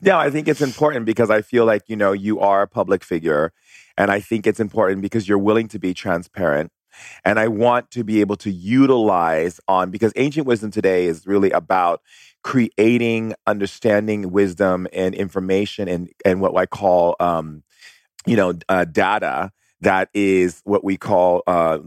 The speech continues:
correct data. Correct data is information that can actually lift us and shift us and take us higher into who we are and as a community and as an individual. And so, you know, it's, this is just listening to your story of how you got to where you are. It's about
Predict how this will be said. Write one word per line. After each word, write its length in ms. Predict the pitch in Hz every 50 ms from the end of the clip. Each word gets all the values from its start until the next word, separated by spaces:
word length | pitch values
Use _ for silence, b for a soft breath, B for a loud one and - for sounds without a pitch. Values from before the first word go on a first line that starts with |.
| 85 -
correct 420 | - 117 101 113 120 135 _ _
data. 380 | - 90 76 71 71 67 60 - -
Correct 380 | - - 104 107 107 113 - -
data 260 | 113 95 95 95 82
is 180 | 80 90 - -
information 600 | - 110 101 - 107 101 98 98 104 - 110 101
that 140 | 95 82 -
can 120 | - 98 -
actually 320 | 76 85 - - - 92
lift 320 | 85 90 95 95 90 - -
us 180 | 90 85 -
and 120 | 87 87 -
shift 260 | - 92 85 - 85
us 100 | 80 -
and 100 | 87 -
take 180 | 95 87 -
us 100 | 87 82
higher 320 | - 92 82 82 82 78 78
into 360 | 82 85 87 - - 90 85
who 120 | 90 95
we 200 | 87 82 82 82
are 260 | 80 78 76 76 73 - B B B B B
and 160 | - 90 -
as 180 | - 92 87 87
a 60 | 85
community 800 | - 107 101 95 95 95 95 95 87 - - 92 85 85 -
and 160 | 78 90 87 -
as 260 | - 80 80 82 87
an 80 | 87
individual. 640 | 87 85 85 80 87 113 110 107 110 101 90 87 - B B B B B B B
And 160 | 104 120 -
so, 300 | - 120 107 101 98 _ _ _ _ _ _
you 80 | - 123
know, 140 | 120 113 107
it's, 180 | - 113 - -
this 200 | - 139 127 147
is 80 | 135
just 160 | 110 117 101 107
listening 340 | 120 120 110 117 117 110 104
to 80 | -
your 100 | 101 95
story 380 | 87 - - 127 123 123 113 104
of 80 | 98 87
how 160 | 104 98 95
you 160 | 98 95 95
got 220 | 98 107 85 - -
to 100 | - 104
where 120 | 95 90
you 240 | 85 85 87 90 98
are. 380 | 139 170 151 127 113 104 101 95 -
It's 160 | - 110 -
about 240 | 123 101 110 104 -